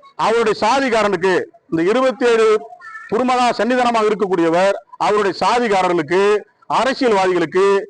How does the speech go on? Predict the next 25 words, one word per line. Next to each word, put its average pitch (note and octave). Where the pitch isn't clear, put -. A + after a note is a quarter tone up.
எம் B3
எல் B3+
ஏகளுக்கு, F#3+
நகர B3+
செயலாளர்களுக்கு, F#3+
வழக்கறிஞர்களுக்கு G3+
இன்றைக்கு F#3+
பல A#3+
கோடி A3+
ரூபாய் A#3+
சொத்துக்களை G3+
இன்றைக்கு F#3
கொடுத்திருக்கிறார். F3
இது E3
வந்து G#3
இந்த E3+
மடத்தையே G3
அழிக்கக்கூடியவர்கள். C#3+
நாங்களெல்லாம் F3
சைவ F#3
சித்தாந்தத்தை E3
சார்ந்தவர்கள். E3
எனவே F#3+
இந்த E3+
மடம் A#3+